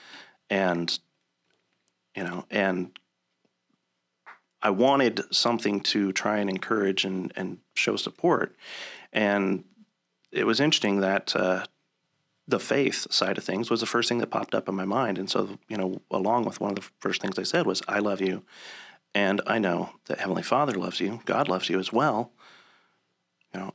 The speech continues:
and whatever this is, how, you know, however this plays out, you know, he's got a plan involved for you. We'll figure this out together."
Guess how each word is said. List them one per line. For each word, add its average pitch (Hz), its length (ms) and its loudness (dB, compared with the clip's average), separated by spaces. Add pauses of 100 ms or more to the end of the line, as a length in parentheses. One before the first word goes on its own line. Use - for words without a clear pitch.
and 101 460 0 (800)
whatever 120 420 4
this 113 260 4
is, 110 380 4
how, - 140 0
you 107 120 4
know, 98 60 2
however 120 280 4
this 117 200 4
plays 104 280 2
out, 117 440 2
you 101 80 -4
know, 92 100 0
he's 123 300 -4 (260)
got 110 160 2
a 117 40 0
plan 107 320 2
involved 101 360 0
for 151 240 2
you. - 120 -6 (920)
We'll 98 180 2
figure 101 260 4
this 123 180 2
out - 180 0
together." 117 420 -2